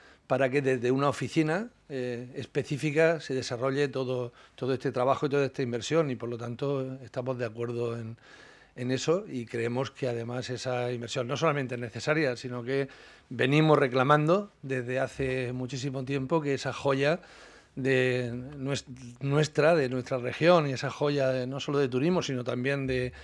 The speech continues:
valores medioambientales, eh, sea protegida convenientemente, que acaben los vertidos, que la Rambla del Arbujón deje de,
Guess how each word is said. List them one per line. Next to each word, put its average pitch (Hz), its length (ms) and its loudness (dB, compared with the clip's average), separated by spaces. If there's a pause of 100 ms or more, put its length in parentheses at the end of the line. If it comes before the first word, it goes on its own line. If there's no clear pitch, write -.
(160)
valores 135 320 6
medioambientales, 131 920 2 (400)
eh, 123 340 2
sea 131 280 6
protegida 131 840 4
convenientemente, 131 1000 -2
que 113 60 -20
acaben 110 240 -10
los 110 120 -10
vertidos, 151 720 2
que 123 200 -8
la 120 100 -6
Rambla 127 280 -4
del 123 100 0
Arbujón 120 420 -4
deje 123 320 -6
de, 120 300 -6